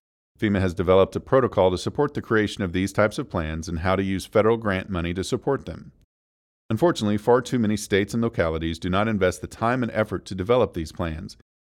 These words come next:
which leaves them without a voice when a disaster occurs. It is too common for officials to rely solely on fema housing programs without understanding the available options,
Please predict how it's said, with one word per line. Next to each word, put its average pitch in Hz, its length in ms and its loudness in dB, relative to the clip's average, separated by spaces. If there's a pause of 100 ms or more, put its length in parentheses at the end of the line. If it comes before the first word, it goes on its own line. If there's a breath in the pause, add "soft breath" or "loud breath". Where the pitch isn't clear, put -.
(160)
which - 200 0
leaves 101 280 4
them 101 160 2
without 95 340 2
a 113 60 6
voice 107 480 -2 (140)
when 110 120 0
a 101 40 2
disaster 90 540 -2
occurs. 85 580 -2 (840)
It 107 100 2
is 110 100 2
too 151 180 2
common 127 420 0
for 95 160 2
officials 127 400 -2
to 120 60 0
rely 95 320 2
solely 131 440 2
on 98 160 -2
fema 120 320 -2
housing 110 340 -2
programs 87 640 -6
without 113 300 2
understanding 90 520 0
the 85 100 -2
available 80 440 0
options, 98 600 0